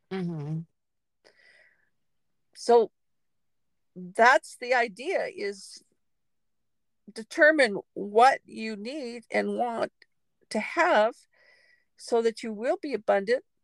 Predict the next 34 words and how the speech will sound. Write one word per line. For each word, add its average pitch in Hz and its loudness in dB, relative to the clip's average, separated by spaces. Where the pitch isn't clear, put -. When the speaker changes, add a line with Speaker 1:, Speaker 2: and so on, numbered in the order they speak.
Speaker 2:
spiritually 226 -4
and - -8
physically 240 -4
and 180 -4
mentally, 220 2
and 180 -2
put 330 2
that 226 8
out 262 2
there 269 -2
and 196 -10
ask 339 -2
for - 0
that. - -12
There's 220 -8
no 254 4
reason 262 -4
you 202 -4
can't 294 -4
have 180 0
what 190 -10
you 165 -8
want. 156 -14
Speaker 1:
Yeah. 170 6
So 220 -4
I 220 6
guess 208 -4
in, 185 -12
in 180 -12
some 180 -4
ways 165 -6
it's - -14
almost 156 -10
like 147 -12